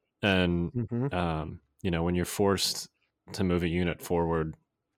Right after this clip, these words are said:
Speaker 1: every turn, like, it's, it's much harder to keep that thing from getting exposed, I guess, is the, the, the T L D R,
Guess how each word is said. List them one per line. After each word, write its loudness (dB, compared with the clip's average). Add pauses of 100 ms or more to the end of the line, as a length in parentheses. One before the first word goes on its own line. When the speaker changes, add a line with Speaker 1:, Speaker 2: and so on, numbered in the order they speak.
(200)
Speaker 1:
every -2
turn, -4 (1080)
like, -2
it's, -4 (120)
it's -4
much 0
harder 2
to -10
keep -4
that -2
thing -4
from -6
getting -4
exposed, -8 (240)
I -8
guess, -6
is -12
the, -12 (100)
the, -10 (420)
the -14
T -6
L -2
D -8
R, -8